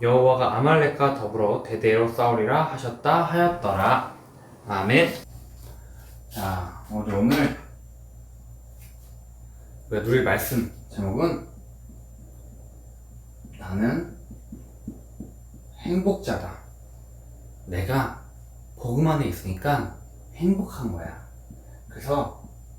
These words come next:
문제가, 문제가 아닌 거야. 문제 아니다. 우리가, 우리에게 오는 여러 가지 얘기들 있을 거야. 그거를 듣지 마라.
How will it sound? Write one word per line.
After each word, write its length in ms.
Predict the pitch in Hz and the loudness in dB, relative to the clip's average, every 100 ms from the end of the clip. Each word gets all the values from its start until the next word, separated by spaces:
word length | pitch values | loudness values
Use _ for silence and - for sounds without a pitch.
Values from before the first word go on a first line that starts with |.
| - - - - - | -20 -18 -18 -18 -14
문제가, 1080 | 110 117 139 139 147 123 - - 98 - - - - - - - - - | -8 -2 0 2 2 2 2 0 -2 -6 -16 -20 -20 -20 -20 -20 -20 -16
문제가 840 | 120 120 143 147 160 147 147 - - | -6 -2 -2 0 -2 -2 -4 -8 -8
아닌 400 | 104 107 170 170 | -4 0 0 -2
거야. 500 | 98 90 92 - - - - - - - - - - - - | -4 -4 -4 -8 -14 -18 -20 -20 -20 -18 -18 -18 -20 -20 -12
문제 480 | 104 120 120 131 - | -4 -2 -2 -4 -6
아니다. 320 | 101 92 90 92 - - - - - - - - - - - - - - - - - - - - - - - - 110 | -6 -4 -4 -10 -14 -16 -18 -18 -18 -18 -18 -20 -20 -20 -20 -18 -18 -18 -20 -20 -20 -20 -20 -18 -18 -20 -18 -14 -8
우리가, 560 | 104 104 113 117 - - - - | -6 -4 -4 -4 -6 -18 -20 -6
우리에게 540 | 127 147 143 139 139 - | 6 8 8 6 2 0
오는 460 | 127 139 - - - - | 4 4 4 -2 -14 0
여러 180 | 127 131 | 4 4
가지 240 | 135 104 | 2 2
얘기들 300 | 107 117 113 | 2 4 2
있을 200 | 92 - | -2 -8
거야. 200 | - - - - - - | -16 -16 -18 -20 -20 -10
그거를 580 | 107 107 156 170 - - - - - - - - - - - | -2 2 4 2 -2 -14 -18 -20 -20 -20 -18 -18 -18 -18 -16
듣지 380 | - - - | -16 -10 -4
마라. 440 | 131 90 95 - | -2 0 -2 -6